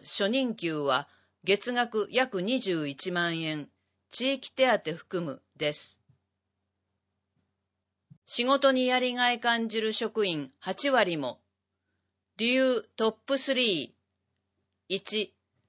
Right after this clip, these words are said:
仕事の内容に興味や関心を持って取り組んでいるから。二、職場のメンバーと協力し合ってできる仕事だから。三、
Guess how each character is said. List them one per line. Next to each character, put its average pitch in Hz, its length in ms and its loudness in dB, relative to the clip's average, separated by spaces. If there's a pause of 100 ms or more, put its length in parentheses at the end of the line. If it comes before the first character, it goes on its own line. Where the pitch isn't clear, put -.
(140)
仕 - 180 -4
事 269 240 4
の 269 160 2
内 247 300 2
容 220 220 2
に 202 320 -4
興 285 260 4
味 214 120 2
や 170 160 2
関 226 280 0
心 226 340 -2
を 208 120 0
持 214 140 0
っ 214 60 -12
て 156 220 -2
取 202 240 -2
り 226 60 -4
組 220 220 0
ん 202 60 -2
で 196 160 2
い 185 60 0
る 180 120 -2
か 165 160 -2
ら。 127 160 -2 (960)
二、 196 260 -2 (500)
職 240 320 2
場 294 140 8
の 277 140 4
メ 277 160 2
ン 240 120 -2
バ 165 240 4
ー - 40 -18
と 160 160 -4
協 247 320 4
力 240 240 0
し 226 200 -2
合 220 100 4
っ 214 120 -6
て 156 140 -2
で 151 120 -4
き 220 140 -4
る 175 100 0
仕 175 160 -4
事 175 240 -4
だ 170 140 0
か 143 160 -2
ら。 120 180 -4 (920)
三、 190 440 0